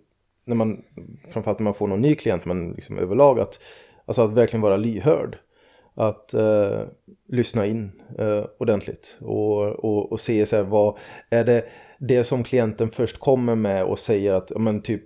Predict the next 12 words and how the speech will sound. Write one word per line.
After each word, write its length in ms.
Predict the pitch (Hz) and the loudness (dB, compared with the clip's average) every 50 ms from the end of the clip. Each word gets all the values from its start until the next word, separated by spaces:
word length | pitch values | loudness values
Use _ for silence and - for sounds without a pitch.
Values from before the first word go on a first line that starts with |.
| _ _ - | _ _ 0
det 100 | 113 107 | 0 2
är 60 | 107 | 2
de 140 | 110 104 101 | 2 0 2
här 200 | 117 123 117 113 | 2 2 2 2
problemen 580 | - - 110 95 104 104 101 98 101 101 104 | 0 -2 -6 -2 0 0 0 0 0 -2 -2
jag 160 | 104 95 95 | 0 0 0
vill 140 | 87 98 95 | -2 -2 -2
lösa. 480 | 98 104 101 92 87 - - 117 113 95 - _ _ - - - - _ - _ _ | 0 0 0 0 -2 -2 0 0 0 0 0 _ _ -20 -20 -20 -20 _ -20 _ _
Så, 100 | - 110 | -6 -4
ja, 520 | 104 - - 113 117 117 117 110 - - - | -4 -2 0 2 4 4 4 4 2 -2 -2
är 220 | 135 131 127 120 | 0 2 2 4
det 340 | 117 127 127 123 123 - - | 4 4 4 4 4 0 -4